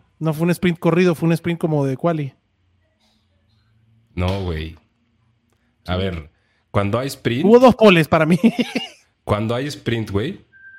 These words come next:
Speaker 2: hay p-,
Speaker 1: Ah,
Speaker 2: práctica,
Speaker 1: cierto, después
Speaker 2: hay
Speaker 1: corrieron
Speaker 2: práctica
Speaker 1: una,
Speaker 2: libre
Speaker 1: cierto.
Speaker 2: el viernes, güey.
Speaker 1: Sí,
Speaker 2: Después
Speaker 1: cierto.
Speaker 2: hay quali
Speaker 1: Sí, sí,
Speaker 2: y
Speaker 1: sí,
Speaker 2: esa
Speaker 1: sí.
Speaker 2: quali es la quali de la carrera. El sábado hay quali del sprint y sprint.
Speaker 1: Y el sprint,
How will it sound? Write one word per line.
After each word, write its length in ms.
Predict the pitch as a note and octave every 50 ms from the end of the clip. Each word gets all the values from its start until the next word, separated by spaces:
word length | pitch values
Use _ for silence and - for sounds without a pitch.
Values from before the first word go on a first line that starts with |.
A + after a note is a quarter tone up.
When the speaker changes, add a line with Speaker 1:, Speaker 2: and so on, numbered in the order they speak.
| - _ _ _ _ _ _ _ -
Speaker 2:
hay 220 | G#2 A2 A2 G#2
p-, 300 | G2+ - _ _ - -
Speaker 1:
Ah, 20 | - _ - -
Speaker 2:
práctica, 240 | - A2+ - A3 G#3
Speaker 1:
cierto, 260 | - - A3 G#3 - F#3
después 200 | F3 D#3+ F#3+ F3+
Speaker 2:
hay 60 | -
Speaker 1:
corrieron 300 | G3 F#3+ F#3+ F#3 F#3 F#3+ F#3
Speaker 2:
práctica 200 | F3 F3 E3+ E3
Speaker 1:
una, 60 | D#3+
Speaker 2:
libre 140 | - A#2+ B2
Speaker 1:
cierto. 120 | B2+ D#3 D3
Speaker 2:
el 60 | A#2+
viernes, 500 | B2 B2 B2 B2 A#2 B2 B2 A#2+ A2 G#2+
güey. 200 | A2 A#2+ C#3+ C3+
Speaker 1:
Sí, 100 | - - - -
Speaker 2:
Después 440 | G2+ F#2+ - - - C3 A#2 A2+ -
Speaker 1:
cierto. 180 | A#2+ A2+ A2+
Speaker 2:
hay 40 | -
quali 400 | - B2 A#2 A2+ G#2 F#2+ A2 B2+
Speaker 1:
Sí, 40 | - -
sí, 60 | A#2+ G#2
Speaker 2:
y 60 | G#2+
Speaker 1:
sí, 80 | G#2 G#2
Speaker 2:
esa 200 | G#2 - A#2 G#2+
Speaker 1:
sí. 60 | C#3
Speaker 2:
quali 320 | A#2+ A#2 A2 A2+ A2 A2+
es 140 | A2+ G#2+ G2+
la 160 | G2 F2+ E2+
quali 220 | - G2+ G2 G#2 G2+
de 100 | G2 F2+
la 140 | F2+ F2 -
carrera. 440 | - F#2 F#2+ G#2+ G#2+ F2+ D#2 - - _ _ _ _ _ _ _ _ _
El 160 | - F2+ F2
sábado 560 | - - A#2+ A2+ G#2+ G#2 G2+ F#2+ G2 A2 A#2+ -
hay 280 | F#2 F#2+ F#2+ F#2+ F#2 - -
quali 300 | - A2 A2 A2+ A#2 A2+
del 140 | A2+ A2 G#2
sprint 420 | - - - G#2 G2 G2 G2 - - _
y 100 | G2+ F#2
sprint. 440 | E2 - - - G2+ G2+ G2 F#2+ D#3+
Speaker 1:
Y 60 | D#3+
el 100 | D3+ D3
sprint, 420 | C3 - - D3+ D3+ C#3 B2+ -